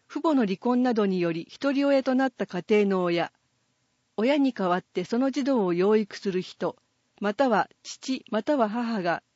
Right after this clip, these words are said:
身体などに重度の障害がある家庭の親。対象児童が一人の場合、全部支給、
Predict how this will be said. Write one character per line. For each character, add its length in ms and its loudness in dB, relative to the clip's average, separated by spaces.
身 240 -2
体 200 0
な 120 0
ど 120 -4
に 160 -4
重 200 -2
度 120 0
の 80 -2
障 300 -2
害 200 0
が 140 0
あ 60 0
る 100 0
家 220 -10
庭 180 2
の 180 -2
親。 280 -4
対 220 -2
象 220 0
児 140 -2
童 180 2
が 100 -2
一 220 -2
人 120 2
の 140 0
場 180 0
合、 40 -2
全 300 4
部 80 -2
支 180 -8
給、 400 -2